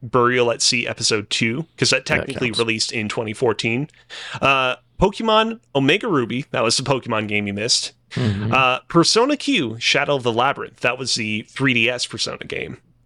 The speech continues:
Speaker 1: Um, Sword Art Online, Hollow Fragment, that was a Vita game, actually, that released that year. Decent. Uh, th-, there were some issues with that game, but that game had a lot,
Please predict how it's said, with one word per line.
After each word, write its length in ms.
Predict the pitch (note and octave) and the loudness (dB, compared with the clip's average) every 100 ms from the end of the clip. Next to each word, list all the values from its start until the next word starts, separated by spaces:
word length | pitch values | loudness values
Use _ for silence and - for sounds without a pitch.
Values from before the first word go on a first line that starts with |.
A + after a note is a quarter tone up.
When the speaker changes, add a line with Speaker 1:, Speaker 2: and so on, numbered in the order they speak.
| _ _ _ - | _ _ _ -2
Speaker 1:
Um, 460 | B2+ B2 A#2+ A#2 _ _ | 2 2 0 -4 _ _
Sword 320 | - E3+ F#3+ | 2 4 4
Art 180 | F#3+ G3 | 4 2
Online, 560 | G3 E3 D#3 C3 A#2+ G3 | 2 0 2 2 2 -2
Hollow 320 | - C3 A#2+ | 0 2 2
Fragment, 500 | - A#2 G#2+ B2+ B2 | 0 0 0 -2 -2
that 120 | C#3+ | -2
was 140 | G3+ F3 | 0 0
a 40 | |
Vita 380 | G#2 G#2+ D3+ G#2 | 0 -4 -2 -2
game, 380 | G#2 G2+ A2 G#2 _ | -2 -4 -6 -12 _
actually, 560 | A2+ - - - F2 - _ - | -6 -2 -4 -4 -10 -14 _ -8
that 180 | - | -6
released 240 | A#2+ A#2 - | -6 -4 -4
that 120 | - | -4
year. 260 | A2 G#2 A2+ _ _ - | -4 -6 -10 _ _ -4
Decent. 440 | G3 A#3 D3+ C#3+ G3 | 0 2 2 -2 -4
Uh, 440 | E3 D#3 - F#3+ | -4 -4 -6 -6
th-, 180 | G#3 G3 | -6 -2
there 100 | G3 | 2
were 80 | F#3+ | 4
some 160 | - | 4
issues 320 | C3+ B2+ C#3 A#2 | 2 2 -2 -4
with 120 | A2+ | 0
that 160 | A2+ | -2
game, 160 | - A2+ | 0 -4
but 40 | |
that 260 | B2+ C3+ _ | -4 -4 _
game 180 | C3+ A#2+ | -4 -2
had 140 | A2 | -2
a 40 | G#2+ | -2
lot, 320 | G#2+ G#2+ | -4 -4